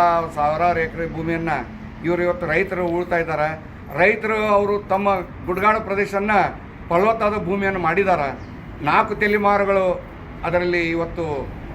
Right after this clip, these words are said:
ಮರಣ ಹೊಂದಿದ್ದಾರೆ. ಈಗ ಐದನೇ ತಲೆಮಾರಿನದವರು ಮಕ್ಕಳು ಈಗ ತಾವು ಭೂಮಿಯನ್ನು ಮಾಡ್ತಾ ಇದ್ದಾರೆ. ತಾವು ಸವಲತ್ತುಗಳು ಪಡೆಯುವ ಸಲುವಾಗಿ ಸರ್ಕಾರದ ಸವಲತ್ತುಗಳು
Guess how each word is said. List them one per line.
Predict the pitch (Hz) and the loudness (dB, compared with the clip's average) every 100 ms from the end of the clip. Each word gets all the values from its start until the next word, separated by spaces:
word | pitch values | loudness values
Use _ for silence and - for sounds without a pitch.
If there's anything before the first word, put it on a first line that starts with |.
| - | -6
ಮರಣ | 135 175 190 | -2 0 2
ಹೊಂದಿದ್ದಾರೆ. | 147 160 175 147 117 - - - | 0 0 0 0 -4 -10 -10 -4
ಈಗ | 151 | 0
ಐದನೇ | 151 170 208 233 220 208 196 | 2 2 4 4 6 4 4
ತಲೆಮಾರಿನದವರು | 190 196 196 196 196 190 196 175 160 - | 2 2 2 2 2 2 2 0 -2 -4
ಮಕ್ಕಳು | 170 175 180 | -4 -2 0
ಈಗ | 175 175 160 123 - - - | 2 2 2 -2 -10 -14 0
ತಾವು | 160 214 208 | 4 4 2
ಭೂಮಿಯನ್ನು | 180 208 202 190 | 0 2 2 2
ಮಾಡ್ತಾ | 185 185 | 0 2
ಇದ್ದಾರೆ. | 185 175 165 147 - - | 2 2 0 -2 -8 -4
ತಾವು | 170 180 175 | 2 2 2
ಸವಲತ್ತುಗಳು | 160 180 226 233 214 | 0 2 2 2 0
ಪಡೆಯುವ | 202 190 196 196 | 2 2 4 2
ಸಲುವಾಗಿ | 185 180 180 | 2 4 4
ಸರ್ಕಾರದ | 175 156 156 196 196 180 | 2 -4 0 0 0 0
ಸವಲತ್ತುಗಳು | 175 175 180 185 190 151 | -2 0 -2 -2 0 0